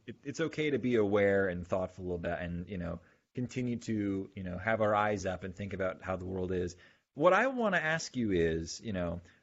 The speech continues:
of course, every time these things happen, some folks are just gonna put their heads in the sand, perhaps literally in some cases, it feels like sometimes. But for those folks,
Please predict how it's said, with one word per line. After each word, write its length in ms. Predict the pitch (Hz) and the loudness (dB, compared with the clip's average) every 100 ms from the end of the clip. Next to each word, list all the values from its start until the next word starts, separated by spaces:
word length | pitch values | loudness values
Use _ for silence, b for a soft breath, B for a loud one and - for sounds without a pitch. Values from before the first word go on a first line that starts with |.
| - | -6
of 120 | 151 | -2
course, 240 | - 196 196 | 2 2 2
every 220 | 208 226 | -2 0
time 200 | 175 160 | -2 -2
these 160 | 147 | -4
things 200 | - 131 | -4 -4
happen, 400 | 127 120 120 104 | 0 0 0 -6
some 260 | 101 123 135 | -2 -2 0
folks 280 | 139 123 - | 0 -2 -2
are 80 | 101 | -6
just 240 | 107 - | -6 -6
gonna 280 | 107 98 95 - _ _ | -6 -4 -6 -8 _ _
put 120 | 139 135 | -4 0
their 120 | 120 | 2
heads 200 | 113 101 | 2 2
in 80 | 107 | -2
the 80 | |
sand, 380 | 95 98 90 87 | -2 -4 -4 -4
perhaps 340 | - 160 160 110 | 0 0 0 -2
literally 400 | 101 90 87 85 | -2 0 -2 -2
in 100 | 82 | -4
some 200 | 87 85 | -8 -6
cases, 340 | 87 85 85 | -8 -8 -8
it 100 | 85 | -8
feels 300 | - 87 82 | -4 -6 -4
like 160 | 85 85 | -8 -8
sometimes. 560 | 90 87 92 87 87 - _ _ - | -10 -6 -6 -6 -10 -14 _ _ 0
But 140 | 208 | 2
for 140 | 214 | 6
those 200 | 214 214 | 6 6
folks, 380 | - 269 320 - | 2 -4 -4 -10